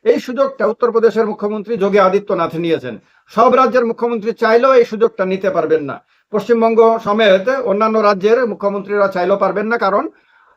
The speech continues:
তাদের রাজ্যে বিধান পরিষদ নেই। তো এটা একটা এক্সট্রাঅর্ডিনারি চিত্র। যখন নীতিশ কুমারের নামেই নির্বাচন হচ্ছে, নীতিশ কুমারকে আরেকবার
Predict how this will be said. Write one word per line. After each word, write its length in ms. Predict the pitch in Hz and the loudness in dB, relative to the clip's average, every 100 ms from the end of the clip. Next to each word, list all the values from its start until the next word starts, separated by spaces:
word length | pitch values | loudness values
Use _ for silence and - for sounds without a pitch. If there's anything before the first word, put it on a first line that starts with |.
| - | -2
তাদের 420 | 190 247 240 240 - _ _ | 2 4 6 2 -2 _ _
রাজ্যে 600 | 160 196 196 175 214 302 _ - | 0 2 4 4 2 0 _ -10
বিধান 280 | 170 196 202 | -2 -2 0
পরিষদ 420 | 208 190 170 147 | -4 -2 -2 0
নেই। 380 | 147 139 92 _ _ _ _ _ _ _ _ _ - | -2 -4 -8 _ _ _ _ _ _ _ _ _ 2
তো 80 | |
এটা 200 | 262 262 | 4 4
একটা 120 | 285 277 | 2 -2
এক্সট্রাঅর্ডিনারি 840 | 214 - - 311 294 277 277 262 | -6 -10 -2 2 2 0 -4 -6
চিত্র। 480 | - 320 208 170 - - _ _ 135 | -10 -6 -2 -2 -4 -12 _ _ -4
যখন 360 | 190 233 285 233 | 0 2 2 2
নীতিশ 340 | 208 294 285 | 0 -4 -6
কুমারের 500 | - 302 320 320 302 | -4 2 4 4 4
নামেই 300 | 254 285 311 | 2 2 4
নির্বাচন 440 | 302 285 277 254 | 2 2 2 2
হচ্ছে, 300 | 214 226 226 | 0 0 0
নীতিশ 280 | 220 240 - | -2 -4 -8
কুমারকে 400 | 262 269 277 277 | -8 -6 -4 0
আরেকবার 540 | 240 233 233 226 247 | 0 2 0 0 2